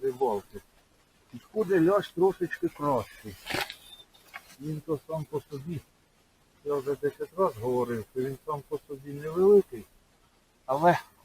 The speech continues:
бачите, такий трошечки з утра все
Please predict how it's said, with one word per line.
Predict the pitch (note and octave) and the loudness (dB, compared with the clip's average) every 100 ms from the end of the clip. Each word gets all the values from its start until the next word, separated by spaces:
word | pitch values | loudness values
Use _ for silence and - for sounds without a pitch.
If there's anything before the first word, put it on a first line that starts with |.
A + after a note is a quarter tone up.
| _ - | _ -2
бачите, | G3 G3+ - | 0 0 -4
такий | C3+ C#3 - | -14 -6 -2
трошечки | E3+ E3 E3+ - D3+ _ C#3 - _ _ _ _ _ _ _ _ _ _ _ - | -2 -2 -6 -6 -18 _ -18 -18 _ _ _ _ _ _ _ _ _ _ _ -16
з | C3+ | -14
утра | F#3 G#3 G#3 | 2 8 8
все | F#3+ - - | 8 6 6